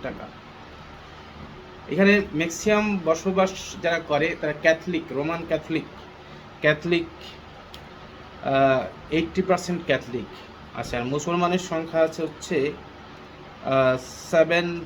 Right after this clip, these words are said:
পয়েন্ট, আহ, something, সেভেন পয়েন্ট ফাইভ পার্সেন্ট এরকম maybe হবে, সেভেন পয়েন্ট ফাইভ পার্সেন্ট মুসলিম। দুইটা মসজিদ আছে পু-, টোটাল এই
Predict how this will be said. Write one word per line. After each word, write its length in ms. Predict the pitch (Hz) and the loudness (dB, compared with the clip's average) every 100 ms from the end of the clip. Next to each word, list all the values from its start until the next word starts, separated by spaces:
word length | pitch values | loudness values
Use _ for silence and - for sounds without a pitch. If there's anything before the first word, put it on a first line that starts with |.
| - | 0
পয়েন্ট, 720 | 156 156 160 156 156 - - - - - - - - - - - - - | 4 4 4 0 -6 -10 -14 -14 -14 -16 -16 -18 -18 -18 -18 -18 -16 -6
আহ, 580 | 123 131 127 127 - - | -4 0 0 -2 -6 -2
something, 500 | 143 143 - 131 120 | -2 -2 -4 -4 -4
সেভেন 460 | - 151 143 151 147 | -6 -4 -2 -2 -2
পয়েন্ট 340 | - 147 143 135 - - - - - - - - - | 0 0 0 -8 -14 -16 -16 -16 -18 -18 -18 -10 0
ফাইভ 200 | 143 139 - | 0 0 -2
পার্সেন্ট 380 | 143 131 131 127 | -4 -2 -8 -8
এরকম 320 | 131 127 127 | -8 -8 -6
maybe 220 | 123 113 110 | -8 -8 -10
হবে, 240 | 123 98 110 - | -10 -8 -10 -10
সেভেন 220 | 120 117 120 - - - - - - - | -8 -8 -10 -14 -16 -16 -16 -16 -14 -8
পয়েন্ট 220 | 123 123 | -6 -4
ফাইভ 240 | 135 131 - | -2 -2 -2
পার্সেন্ট 500 | 131 - 113 101 - - | -8 -8 -10 -10 -12 -12
মুসলিম। 420 | 127 - 131 104 - - 135 | -12 -8 -6 -6 -8 -12 -4
দুইটা 240 | 160 170 | 0 0
মসজিদ 360 | 160 151 151 156 | 2 0 2 0
আছে 160 | 151 147 131 | 0 -4 -8
পু-, 60 | 127 - 147 | -12 -10 -4
টোটাল 340 | 135 139 123 127 - - - - - | 2 2 2 -4 -14 -18 -16 -16 -8
এই 280 | - 127 123 | -2 0 0